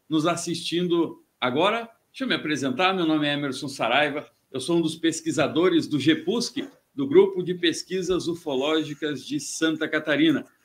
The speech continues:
Um grupo dedicado aí à ufologia de maneira mundial e que busca como foco principal a ufologia aqui no norte,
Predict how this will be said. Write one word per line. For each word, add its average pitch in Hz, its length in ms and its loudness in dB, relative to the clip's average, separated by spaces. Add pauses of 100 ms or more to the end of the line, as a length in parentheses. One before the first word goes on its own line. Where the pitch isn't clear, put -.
(240)
Um 151 60 0
grupo 226 240 0
dedicado 185 560 2
aí 185 200 2 (320)
à 143 600 0
ufologia 170 840 0 (260)
de 143 80 -2
maneira 151 320 2
mundial 151 800 0 (320)
e 170 220 0
que 233 160 -6
busca 175 360 0
como 190 400 0
foco 165 460 0
principal 165 640 0
a 156 80 4
ufologia 151 640 0
aqui 156 220 0
no 160 180 2
norte, 143 720 0